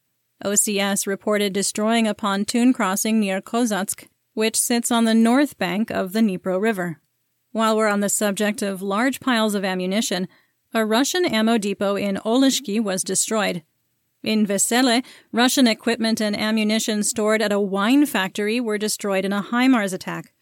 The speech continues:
sending plumes of smoke into the sky.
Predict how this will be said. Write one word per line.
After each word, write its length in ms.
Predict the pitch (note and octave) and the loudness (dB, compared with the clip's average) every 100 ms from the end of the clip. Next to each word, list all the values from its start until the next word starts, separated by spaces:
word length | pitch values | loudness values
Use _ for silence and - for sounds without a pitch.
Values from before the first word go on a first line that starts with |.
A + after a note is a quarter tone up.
| _ | _
sending 460 | - G#3+ G#3+ G#3 G#3 | -6 -4 -2 -2 -4
plumes 500 | - B3+ C4 C4+ A#3+ | -4 2 6 6 6
of 140 | G#3+ | 2
smoke 420 | - - A3 G3+ G3 | 0 0 0 -2 -4
into 200 | F3+ F#3 | -6 -4
the 140 | F#3 | -4
sky. 480 | - G#3+ G#3 F3 | -4 -2 -2 -2